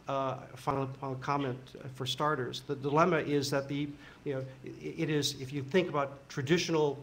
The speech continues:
presidencies, uh, as they become so-called lame ducks, uh, attention, uh, shifts a little bit more significantly towards foreign policy in the second term. I think Obama's presidency is going to be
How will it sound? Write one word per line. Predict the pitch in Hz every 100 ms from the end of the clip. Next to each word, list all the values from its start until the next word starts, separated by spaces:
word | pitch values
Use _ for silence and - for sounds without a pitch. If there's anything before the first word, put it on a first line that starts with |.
| - - -
presidencies, | - 170 170 156 131 - 127 127 127 - - - - -
uh, | 147 143 135 131 131 131 - - - -
as | 143 135
they | 147
become | 135 127 156 139 135 131
so-called | - 147 - 147 135 131
lame | 131 127
ducks, | 156 139 - - - - - -
uh, | 135 131
attention, | 135 170 151 151 151 135 131 - - - -
uh, | 135 131 127
shifts | - - 185 - -
a |
little | 139 151
bit | 135 135 131 - - - - - - -
more | 127
significantly | 139 - 131 151 139 139 131
towards | 147 135 127
foreign | - 139 131
policy | 127 139 135 131 135
in | 123
the |
second | 123 135 131 123
term. | - 151 120
I | 127
think | 139 139
Obama's | 135 135 156 170 147
presidency | - 143 131 127 127
is | 131
going | 143 131
to | 131
be | 127 127